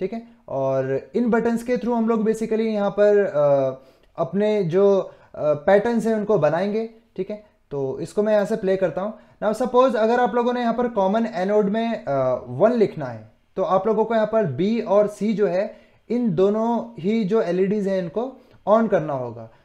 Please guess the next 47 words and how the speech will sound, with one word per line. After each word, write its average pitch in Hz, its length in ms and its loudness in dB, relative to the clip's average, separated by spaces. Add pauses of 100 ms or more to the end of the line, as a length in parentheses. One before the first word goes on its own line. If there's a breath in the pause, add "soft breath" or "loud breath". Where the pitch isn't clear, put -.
(120)
तो 185 120 0
इनको 190 200 0
on 202 340 2
करने 226 200 -2
के 233 60 -2
लिए 226 100 0
basically 214 420 0
आप 208 240 4
जो 208 160 2
बी 175 300 -2
है, 208 180 2
इसको 202 260 -2
प्रेस 170 260 -6
कीजिए 190 420 -4 (220 soft breath)
और 147 160 -2
सी 190 200 -6
को 196 120 -2
प्रेस 143 240 -6
कर 127 100 -8
लीजिए। 113 360 -14 (320)
तो 143 60 -8
यहाँ 151 180 -2
पर 202 120 4
आप 202 100 4
देखिए 196 240 0
हम 202 100 0
लोगों 196 200 4
की 190 120 -2
ये 208 120 6
दोनों 180 280 0
एलईडीज़ 190 400 2
on 156 200 -4
हो 180 100 -4
गई 185 140 0
और - 380 -6
इसके 214 260 0 (240)
corresponding 220 500 2
हम 202 120 -2
लोगों 190 200 0
का 190 160 0
यहाँ 170 160 -2
पर 190 300 -2
वन 160 300 -2
जो 180 100 0
है, 160 120 -4
वो 151 320 -6 (400 loud breath)
रिप्रेजेंट 151 540 -2